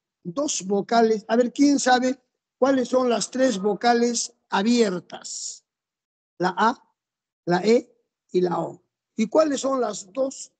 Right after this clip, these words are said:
cerradas? La I y la U. Para que haya diptongo, para que haya diptongo, nunca se pueden juntar dos vocales abiertas. No puedo decir, por ejemplo,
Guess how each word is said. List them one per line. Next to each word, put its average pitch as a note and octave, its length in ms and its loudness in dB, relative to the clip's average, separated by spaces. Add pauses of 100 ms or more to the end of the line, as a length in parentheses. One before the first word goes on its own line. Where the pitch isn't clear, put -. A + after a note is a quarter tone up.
(140)
cerradas? A#3 880 0 (520)
La F#3+ 280 -6
I C#4 360 2 (440)
y G3+ 140 4
la F3+ 200 0
U. - 180 -8 (1300)
Para A#3+ 260 2
que C4 120 0
haya D4+ 260 2
diptongo, G#3 760 -2 (400)
para F#3+ 280 -2
que G3+ 180 2
haya A#3+ 240 2
diptongo, F3 720 -6 (1700)
nunca E4 440 2
se A3+ 140 0
pueden C#4 340 -6
juntar A#3 400 -6
dos A#3 280 -2
vocales G#3+ 520 -2
abiertas. A3 540 -2
No B3 160 2
puedo B3 260 4
decir, A3+ 300 2
por A3 160 2
ejemplo, F#3 500 2